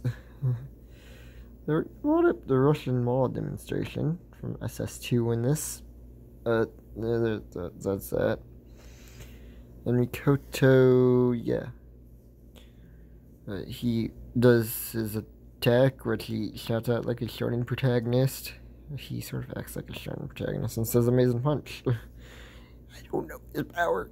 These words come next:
He doesn't know his power. No one knows his power. Maybe the author, Komachi, may know his power, but that's about it. <laughs>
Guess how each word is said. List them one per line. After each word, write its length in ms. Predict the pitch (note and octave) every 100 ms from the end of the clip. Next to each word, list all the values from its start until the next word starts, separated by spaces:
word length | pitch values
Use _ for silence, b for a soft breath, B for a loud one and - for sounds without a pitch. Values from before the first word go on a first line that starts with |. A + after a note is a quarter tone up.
| -
He 160 | - F3
doesn't 260 | D#3 E3 C3+
know 160 | B2+
his 100 | -
power. 400 | - F#2+ B2 D3 -
No 120 | D#3+
one 180 | D3+ D3
knows 240 | C#3 A2
his 120 | C3+ B2+
power. 480 | A#2 A2 B2+ B2 -
Maybe 220 | - -
the 140 | A2 C#2
author, 460 | F2 C3 - - - -
Komachi, 380 | - - C#3 -
may 220 | G#2+ F#2
know 220 | F#2 E2+
his 140 | F2+ F#2
power, 420 | - F2+ G2+ C#3 -
but 140 | - -
that's 180 | - -
about 220 | E2+ E2+
it. 200 | F2+
<laughs> 40 | -